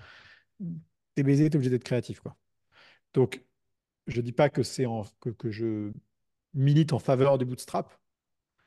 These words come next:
mais en fait, euh, je pense que la qualité d'un entrepreneur qui a levé de l'argent,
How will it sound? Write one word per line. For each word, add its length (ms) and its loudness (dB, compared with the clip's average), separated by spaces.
mais 340 -4
en 60 -6
fait, 300 -2
euh, 400 -2
je 80 -4
pense 240 -4
que 520 -2
la 120 -2
qualité 360 -2
d'un 140 -6
entrepreneur 720 -8
qui 140 -6
a 60 -2
levé 260 -4
de 40 -4
l'argent, 460 -4